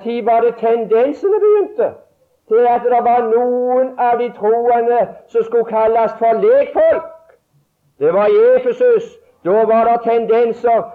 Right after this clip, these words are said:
det var gjerninger, det var noen som oppførte seg slik at de var noe annet enn folket. Den brede masse.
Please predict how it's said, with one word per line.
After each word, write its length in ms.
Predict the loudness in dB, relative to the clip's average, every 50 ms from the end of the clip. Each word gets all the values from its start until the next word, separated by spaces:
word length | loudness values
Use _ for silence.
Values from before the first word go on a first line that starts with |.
| -12 -6
det 160 | -2 0 0 0
var 220 | 0 0 0 0 0 0
gjerninger, 760 | 0 0 2 2 2 0 0 0 0 0 0 0 0 0 0
det 120 | 0 0 0
var 140 | 0 0 2
noen 320 | 2 2 0 0 -2 -2 -2
som 240 | -2 -2 -2 0 0
oppførte 680 | 0 0 0 -2 -4 -2 0 0 0 0 -2 -4 -4 -2
seg 160 | -2 -2 -2
slik 380 | -2 -2 -2 -2 -2 -2 -4 -8 -16 -20 -14 -8 -4
at 160 | -2 -2 -2 -2 -2
de 80 | -2 0
var 220 | 0 2 2 2
noe 220 | 2 2 2 2 2 2 2 2
annet 360 | 2 2 2 2 0 0 -2 -2
enn 100 | -2 -2
folket. 640 | 0 0 2 2 0 0 -2 0 0 2 2 0 -2 -6 -14 -20 -20 _ _ _ _ _ -20 -20 -20 -20 -20 -20 -20 -20 -20 -20 -20 -20 -20 -20 -20 -20 -20 -20 -20 -20 -20 -10 -4 -2
Den 260 | 0 0 0 -2 -2
brede 680 | -2 0 2 2 4 4 4 4 4 2 2 2 0 2 0
masse. 540 | 0 0 0 -2 -4 -4 -2 0 2 4